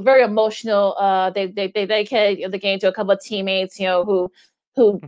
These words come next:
you know, who were killed, you know, within, you know, a couple of, you know, just a few days of each other. You know, well,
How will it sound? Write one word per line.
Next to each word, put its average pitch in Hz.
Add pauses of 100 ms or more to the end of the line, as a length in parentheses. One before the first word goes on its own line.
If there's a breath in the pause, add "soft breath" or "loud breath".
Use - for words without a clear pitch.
you 208
know, 180
who 214
were 196
killed, 202
you 190
know, 185
within, 185
you 180
know, 180
a 175
couple 196
of, 180
you 190
know, 185
just 214
a 208
few 214
days 202
of 180
each 180
other. 185
You 190
know, 180
well, 190